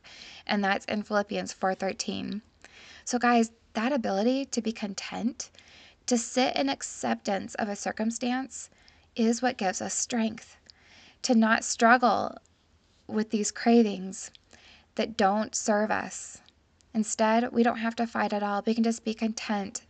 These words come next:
and sit there. Your journal prompt today. What do your cravings feel like? When do they seem to happen the most? Where do you feel them in your body?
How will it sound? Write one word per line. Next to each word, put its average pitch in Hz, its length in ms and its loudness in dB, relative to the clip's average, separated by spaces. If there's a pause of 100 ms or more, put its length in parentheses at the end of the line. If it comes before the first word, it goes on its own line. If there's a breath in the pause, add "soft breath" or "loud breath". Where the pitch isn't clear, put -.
(280)
and 196 140 -8
sit - 300 -8
there. 180 320 -14 (1400 soft breath)
Your 262 160 4
journal 226 320 2
prompt - 320 -10
today. - 280 -10 (1400 soft breath)
What 247 280 4
do 370 100 -4
your 240 360 6
cravings 196 560 -4
feel - 240 -6
like? - 400 -14 (340)
When 185 240 0
do 226 140 2
they 262 160 6
seem 196 320 -4
to 226 80 -4
happen 190 380 -6
the 196 60 -4
most? 214 600 -2 (500 loud breath)
Where 226 300 6
do 285 80 -2
you 311 120 -4
feel 208 320 -4
them 220 280 0 (100)
in 208 140 0
your 190 140 -6
body? - 640 -8